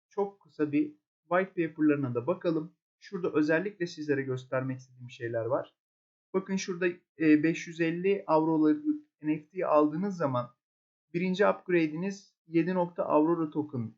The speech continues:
e, tutuyormuş. Bunu da m-, mine etmeniz iki gününüzü alıyormuş. Burada çeşitli,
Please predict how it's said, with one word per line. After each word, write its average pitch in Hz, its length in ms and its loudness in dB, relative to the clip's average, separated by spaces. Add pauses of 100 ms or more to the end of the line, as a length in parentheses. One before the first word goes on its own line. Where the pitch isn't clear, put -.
(160)
e, 113 320 0
tutuyormuş. 165 640 -4
Bunu 175 240 -4
da 160 160 4
m-, 147 920 -2
mine 180 100 -2
etmeniz 170 560 -4
iki - 240 -20
gününüzü 127 420 -2
alıyormuş. - 480 -10 (720)
Burada 180 300 0
çeşitli, 180 720 -4